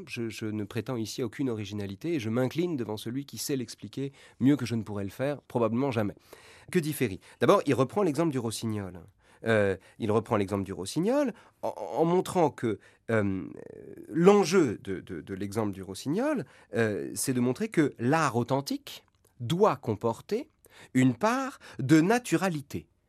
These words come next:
un élément qui échappe au contrôle de la subjectivité. Bon. Euh, c'est ça, au fond, la leçon du rossignol. C'est que l'art véritable, derrière ce, le désagrément apparemment capricieux de celui qui conteste l'émotion qu'il a éprouvée parce qu'en fait elle était suscitée par un truc bidon,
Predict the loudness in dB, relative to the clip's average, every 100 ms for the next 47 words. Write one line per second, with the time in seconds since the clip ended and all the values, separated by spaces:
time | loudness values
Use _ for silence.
0 | _ 4 6 8 8 6 2 2 4 4
1 | 2 -4 -6 -6 -4 -6 -6 -6 -4 -4
2 | -6 -10 -12 -12 -12 -14 -16 -20 _ _
3 | _ -20 -20 _ -20 -20 -20 -2 2 2
4 | 0 -2 4 4 4 0 -6 -6 -8 -2
5 | 4 4 4 2 0 0 -6 -10 -14 -16
6 | -18 -14 -2 2 2 0 0 2 2 -2
7 | -6 -8 -8 -10 -10 -10 -14 -16 _ _
8 | _ -20 -20 -2 2 4 2 0 -2 -4
9 | -2 0 2 4 4 4 0 2 2 4
10 | 2 0 -2 -4 -2 0 0 -4 -6 -6
11 | -4 -2 -4 -4 -2 0 -2 -2 2 4
12 | 4 2 2 0 0 0 0 0 0 0
13 | 0 2 2 2 -2 0 2 0 0 -4
14 | -4 -6 -4 -4 -2 -2 -2 -2 -4 -4
15 | -4 -2 2 2